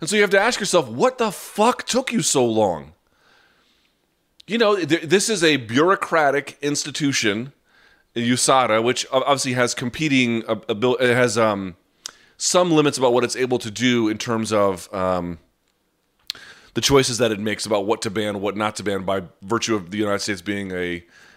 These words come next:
a, uh, a wada Code, um, uh, signatory. So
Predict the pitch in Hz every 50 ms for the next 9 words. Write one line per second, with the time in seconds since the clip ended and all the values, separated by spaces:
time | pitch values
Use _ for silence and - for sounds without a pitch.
0 | _ _ - 107 101 98 98 95 95 92 92 90 87 87 85 85 85 - - -
1 | 98 82 107 110 101 107 104 104 101 - 104 101 95 92 85 80 - _ - 92
2 | 90 87 85 85 82 85 80 - - 69 69 62 - - - - - 156 151 127
3 | 113 - 95 76 67 65 - _ - - - - - - _ _ _ _ _ -
4 | - 139 131 127 123 117 110 104 -